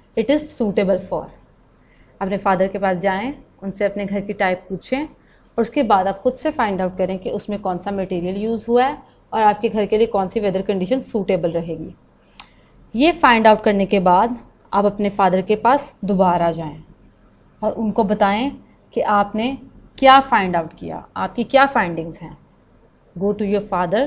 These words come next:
again and tell him what are your findings regarding to your house।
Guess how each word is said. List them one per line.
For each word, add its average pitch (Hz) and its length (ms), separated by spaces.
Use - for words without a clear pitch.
again 190 440
and 240 200
tell 247 180
him 262 260
what 233 260
are 190 160
your 202 200
findings 190 600
regarding 202 580
to 233 80
your 208 220
house। 170 360